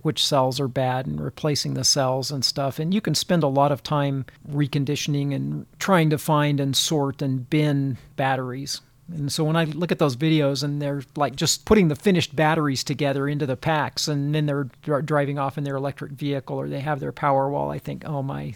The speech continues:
they probably spent four months just sorting and cycling batteries to, to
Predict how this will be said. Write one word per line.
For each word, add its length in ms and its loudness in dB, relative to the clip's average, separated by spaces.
they 300 -4
probably 300 -4
spent 360 -4
four 400 0
months 420 0
just 360 -4
sorting 720 2
and 180 -2
cycling 560 0
batteries 600 -2
to, 260 -8
to 240 -6